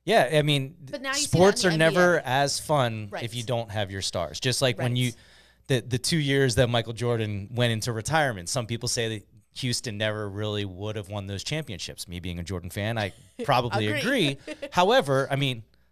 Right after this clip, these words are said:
Speaker 2: Yeah.
Speaker 1: Hakeem Olajuwon was there, and he won,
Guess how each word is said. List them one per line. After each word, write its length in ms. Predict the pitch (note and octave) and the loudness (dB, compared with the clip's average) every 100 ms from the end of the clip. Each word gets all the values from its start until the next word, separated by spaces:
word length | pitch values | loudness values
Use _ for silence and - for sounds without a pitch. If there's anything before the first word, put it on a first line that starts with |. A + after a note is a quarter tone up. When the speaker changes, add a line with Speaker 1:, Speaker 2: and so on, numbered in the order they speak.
| _ - | _ -6
Speaker 2:
Yeah. 80 | F#3+ | 4
Speaker 1:
Hakeem 200 | G#3 F#3+ | 6 8
Olajuwon 560 | F3+ F3+ D3+ D#3+ E3 D#3 | 8 6 6 4 4 4
was 100 | C3+ | 4
there, 380 | D3+ F3 F#3+ F3+ | 4 4 2 -2
and 460 | C#3 C#3 C3+ A#2 | -2 -4 -6 -10
he 280 | A#2+ B2 A3 | -8 -6 -2
won, 360 | F#3 F3+ G#3+ | 0 0 0